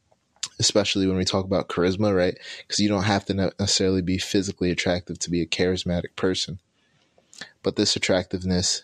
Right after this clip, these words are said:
it comes from people just liking to be around you. So the question is, how do I become that level of attractiveness where people like to be around me? Well, it goes back to,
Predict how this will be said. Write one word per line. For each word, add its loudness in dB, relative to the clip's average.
it -4
comes -2
from 0
people 2
just -2
liking 0
to -6
be 0
around 2
you. 0
So 0
the -4
question -2
is, -2
how 0
do 4
I 2
become -2
that 2
level 2
of -2
attractiveness 0
where 0
people -2
like 0
to -6
be 2
around 2
me? -4
Well, 0
it 0
goes 0
back 0
to, -2